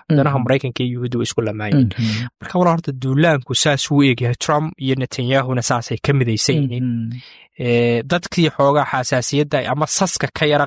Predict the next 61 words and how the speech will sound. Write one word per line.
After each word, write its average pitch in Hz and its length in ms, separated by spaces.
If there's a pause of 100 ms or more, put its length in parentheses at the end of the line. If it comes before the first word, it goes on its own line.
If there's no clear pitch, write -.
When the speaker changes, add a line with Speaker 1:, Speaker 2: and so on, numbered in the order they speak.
Speaker 2:
qaaday 127 320
markii 147 320
la 139 80
yidhi, 135 320
"Maraykanka 139 320
Gaza 131 200
waa 139 140
laga 143 200
rarayaa 139 300
reer 135 160
Speaker 1:
Mhm. 196 60
Speaker 2:
Falastiin." 127 400
Speaker 1:
Mhm. 151 100 (220)
Speaker 2:
Ee, 151 80
yidhi, 160 120
"Maxaa 165 180
dadka 160 220
dhulkooda 165 380
looga 135 260
rarayaa?" 139 360
Speaker 1:
Mhm. 165 140 (220)
Speaker 2:
Ee, 131 100
xoogaa 147 240
arrintaas 156 320
xasaasiyadda 135 580
ay 123 140
ku - 260
abuurtay 131 480
Speaker 1:
Mhm. 165 100 (380)
Speaker 2:
ayaa 160 180
hadda 170 140
waxa 160 140
la 139 80
qaatay, 127 320
"Maxaynu 165 240
dadka 170 220
u 156 60
rarayaa? 139 220
Dadka 151 200
laftooda 147 280
maan 143 200
la 139 80
wareegno." 131 400 (180)
Speaker 1:
Mhm. 170 140
Speaker 2:
Ayaa, 120 320
ayaa 120 200
laga 117 220
yaabaa 113 180
in 127 80
Speaker 1:
Mhm. 123 60
Speaker 2:
wejiga 117 240
loo 110 160
dhigay. 104 160
Speaker 1:
Mhm. 123 300
Speaker 2:
Marka 127 160
hadda 170 140
saas 165 240
ayay 156 120
u 151 60
eg 147 180
tahay. 123 220